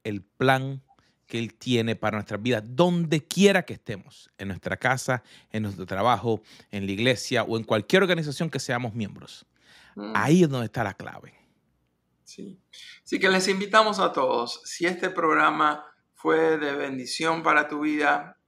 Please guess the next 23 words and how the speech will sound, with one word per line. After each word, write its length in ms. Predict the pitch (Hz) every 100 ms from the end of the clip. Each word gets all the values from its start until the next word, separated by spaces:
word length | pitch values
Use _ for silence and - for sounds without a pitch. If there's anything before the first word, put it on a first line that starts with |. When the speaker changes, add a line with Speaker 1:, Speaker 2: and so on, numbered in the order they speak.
| _
Speaker 2:
suscríbete, 1040 | - 151 143 - 165 156 151 156 147 135 _
compártelo. 1040 | 151 143 135 151 147 147 143 139 143 143 - _ _ -
Eh, 360 | - 135 143 -
¿qué 80 | 175
te 100 | 202
parece 400 | 190 190 190 170
si 120 | 170
por 180 | 165 156
lo 80 | 160
menos 480 | 180 175 - - -
tres 340 | 175 208 220
personas 760 | 196 185 - 170 143 117 110 - _ _ _ -
de, 580 | 151 147 143 139 - -
de 100 | 143
tu 160 | - 147
circuito, 960 | - 151 147 - - 190 180 - 139
de 100 | 135
personas 420 | 160 156 220 233 214
que 80 |
tú 180 | 185 208
conoces, 440 | 196 185 175 160 -
que 100 | 147
saben, 380 | - 196 196